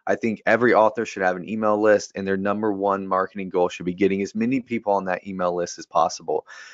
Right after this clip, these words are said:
because it has the highest engagement rate, right? So if you, um, you, we just saw, uh, you know, the really abysmally low engagement rates with, uh, social media.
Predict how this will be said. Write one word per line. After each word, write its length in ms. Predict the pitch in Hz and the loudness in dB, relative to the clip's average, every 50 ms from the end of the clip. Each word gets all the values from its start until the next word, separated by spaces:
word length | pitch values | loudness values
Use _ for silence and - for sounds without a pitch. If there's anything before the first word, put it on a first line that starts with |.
| - _ | -10 _
because 260 | - 104 - 120 107 | -6 -2 0 2 2
it 140 | 104 107 - | 4 2 2
has 300 | - - 110 101 98 95 98 95 | 2 0 -2 -2 -2 -4 -10 -8
the 460 | - 120 120 120 123 127 123 120 113 _ _ _ _ _ _ | -4 -2 0 2 2 2 2 0 -2 _ _ _ _ _ _
highest 720 | - - - - 120 113 113 117 113 113 107 - - - | -14 -8 2 4 6 6 8 8 6 4 2 0 -4 -10
engagement 600 | - 104 98 90 95 90 95 98 - 101 90 - | -8 -6 0 2 4 4 4 4 2 -2 -2 0
rate, 220 | - 85 78 - - 85 | 0 0 0 0 0 0
right? 180 | 87 90 80 | 2 2 2
So 120 | - 113 110 | 4 4 4
if 120 | 104 104 | 4 6
you, 280 | 120 143 180 180 151 120 | 4 4 4 4 2 0
um, 340 | - 117 113 107 98 92 92 - _ | 2 2 2 2 0 -2 -6 -10 _
you, 260 | 87 110 120 117 107 - | -4 -4 -4 -4 -4 -4
we 100 | 117 117 | -4 -2
just 280 | 104 123 123 - - | 0 -2 -2 -2 -2
saw, 400 | - 113 107 110 107 104 98 92 - _ _ _ _ _ _ _ _ _ _ _ _ _ _ - - - - | 2 4 6 6 8 8 6 4 2 _ _ _ _ _ _ _ _ _ _ _ _ _ _ -20 -20 -6 0
uh, 380 | - 104 98 95 92 90 87 - | 2 4 4 4 4 2 2 0
you 100 | 95 95 | 0 -4
know, 180 | 90 85 80 82 | -4 -4 -4 -4
the 280 | 92 101 98 90 85 - - | -4 -4 -4 -4 -6 -8 -10
really 520 | 95 101 120 147 143 127 117 113 107 - | -8 -2 2 4 4 4 4 2 2 2
abysmally 800 | - 98 90 92 104 110 104 98 98 98 98 95 95 95 92 95 | 0 -2 0 2 2 2 2 0 -2 -2 -2 0 0 0 0 0
low 500 | 92 95 98 107 101 95 95 95 92 80 | 2 4 6 6 6 6 4 4 2 -2
engagement 560 | 92 95 87 98 98 98 92 98 95 - - - | -4 -4 -4 -2 -2 -2 -4 -6 -8 -10 -6 -2
rates 420 | 98 92 90 87 90 - - - - - - - - - _ - | -2 -2 -2 -4 -6 -10 -14 -16 -18 -20 -20 -20 -20 -20 _ -6
with, 380 | 98 101 104 98 92 - _ - | -2 0 2 2 0 0 _ 0
uh, 360 | 92 95 90 87 87 85 82 | 2 2 4 4 2 0 -2
social 360 | - - 113 104 95 - 90 | -2 0 0 0 0 -2 -6
media. 460 | 90 95 101 113 107 87 82 85 87 | -6 -4 -4 -2 -2 -2 -4 -4 -6